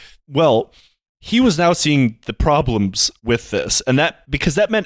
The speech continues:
every single Japanese patrol in the entire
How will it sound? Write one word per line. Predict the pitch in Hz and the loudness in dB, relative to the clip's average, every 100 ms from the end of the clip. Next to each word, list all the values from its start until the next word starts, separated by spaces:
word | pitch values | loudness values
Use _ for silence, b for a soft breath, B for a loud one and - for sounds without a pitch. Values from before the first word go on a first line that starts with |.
| - | -2
every | 135 139 165 | -4 0 0
single | - 147 143 135 | 0 0 0 -2
Japanese | 120 120 127 127 127 131 | -2 0 -2 0 0 0
patrol | - 110 156 151 104 98 - B B _ | -2 -4 0 2 2 0 -4 B B _
in | 151 175 | -2 0
the | 180 165 | 0 0
entire | 165 143 - 143 175 233 226 | 0 0 -2 -2 0 0 -2